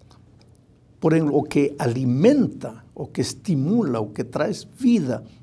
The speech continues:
ao pequeno grupo, na minha opinião, é o cumprimento da missão. É bom ver chegar cada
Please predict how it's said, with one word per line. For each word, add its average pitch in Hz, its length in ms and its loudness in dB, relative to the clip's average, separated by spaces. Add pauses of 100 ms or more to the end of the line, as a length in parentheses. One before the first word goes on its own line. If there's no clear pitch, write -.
ao 131 140 0
pequeno 135 360 0
grupo, 143 320 0
na 120 140 2
minha 185 220 0
opinião, 196 460 -4 (680)
é 175 300 2 (340)
o 160 60 2
cumprimento 139 640 -2
da 147 80 -8
missão. 127 340 -12 (760)
É 175 180 6
bom 139 460 0
ver 131 240 4
chegar 127 480 -4
cada 143 380 -8